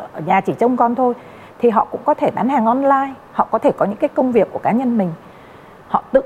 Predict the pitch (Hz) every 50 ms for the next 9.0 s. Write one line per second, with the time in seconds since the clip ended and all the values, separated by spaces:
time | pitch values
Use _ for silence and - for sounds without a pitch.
0 | - - - 247 196 - - - 185 185 - 226 233 220 196 175 170 175 - -
1 | - - - - - - - - - - - - 170 190 185 175 160 156 156 -
2 | - 107 - - - - - - - - - - - - - - - - - 247
3 | 247 - - 359 - - - - 233 185 147 - - - - - - 240 202 254
4 | 339 - - 294 185 143 - - - - - - - - - - - - 185 202
5 | 208 233 262 285 254 254 - 247 196 180 185 220 233 240 226 233 208 214 214 208
6 | 196 196 180 160 156 139 131 - - - - - 233 208 196 196 156 117 120 -
7 | - - - - - - - - - - - - - - - - 214 - 214 202
8 | 196 208 226 269 311 - - - 247 233 220 - 202 - 165 180 214 226 226 226